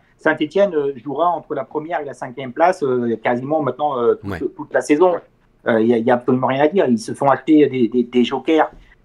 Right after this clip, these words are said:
Speaker 1: euh, sportivement, hein. J'ai acheté, faut pas que je, faut que je fasse attention à ce que je dis, mais, mais, euh, ils se, ils, ils, ils, grâce à leur performance, euh, ils ont, ils ont, ils ont des jokers. Maintenant, euh, il faut espérer qu'il n'y ait pas une nou-, une nouvelle série, euh, négative qui se mette en place.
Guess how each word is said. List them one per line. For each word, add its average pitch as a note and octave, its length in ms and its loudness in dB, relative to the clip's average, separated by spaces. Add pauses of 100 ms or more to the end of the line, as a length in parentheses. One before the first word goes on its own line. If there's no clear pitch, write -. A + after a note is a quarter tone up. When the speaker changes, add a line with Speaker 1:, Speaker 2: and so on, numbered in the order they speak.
Speaker 1:
euh, A#2 300 0
sportivement, C#3 720 -2
hein. C3+ 140 -12
J'ai A2 80 -6
acheté, A#2+ 480 -8
faut A2 80 -18
pas A2 100 -10
que G#2+ 80 -12
je, G#2 180 -6
faut G2+ 140 -12
que G2+ 60 -10
je - 60 -20
fasse G2 100 -2
attention - 260 -4
à - 40 -4
ce - 40 -16
que A2 80 -10
je A2+ 60 -14
dis, D#3 120 -6
mais, G#2 120 -6 (300)
mais, A#2+ 220 6
euh, A2+ 220 4
ils A#2 80 -2
se, C#3 100 -6
ils, B2 300 -2
ils, A#2+ 300 2
ils, B2 120 -2 (120)
grâce C#3 280 2
à D#3+ 60 4
leur D3 140 2
performance, D3+ 640 0 (460)
euh, A2+ 280 -4
ils B2 160 -8
ont, C#3 240 -6
ils B2 80 -6
ont, C3+ 180 -6
ils B2+ 140 -10
ont B2+ 80 0
des B2 140 -2
jokers. B2+ 420 2
Maintenant, D#3+ 340 -4
euh, A#2 200 -4
il G#2+ 140 -14
faut B2 120 -10
espérer A2+ 380 -10
qu'il - 80 -20
n'y A#2 60 -6
ait - 40 -10
pas A#2+ 120 -8
une A#2 100 -4
nou-, B2 200 -6
une B2+ 80 -12
nouvelle C3 240 -2
série, C3+ 440 -4
euh, B2 60 2
négative A#2+ 560 -4
qui B2 80 -20
se - 60 -20
mette A2+ 180 -4
en G2 80 -2
place. E3 360 2